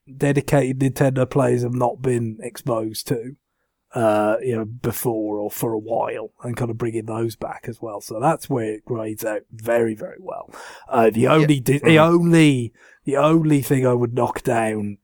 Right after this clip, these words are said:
Speaker 1: a grade for selection would be,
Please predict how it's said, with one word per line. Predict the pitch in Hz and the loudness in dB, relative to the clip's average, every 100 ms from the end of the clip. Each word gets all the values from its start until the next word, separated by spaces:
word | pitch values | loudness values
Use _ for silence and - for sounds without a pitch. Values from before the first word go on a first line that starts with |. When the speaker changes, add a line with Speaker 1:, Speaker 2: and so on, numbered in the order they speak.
| - | -10
Speaker 1:
a | |
grade | 113 117 110 107 104 | -4 0 0 -2 -4
for | - 110 104 | -6 -6 -6
selection | - 110 113 120 - 120 104 | -6 -4 -2 -4 -6 -8 -8
would | 107 - | -12 -8
be, | 110 104 104 | -8 -8 -12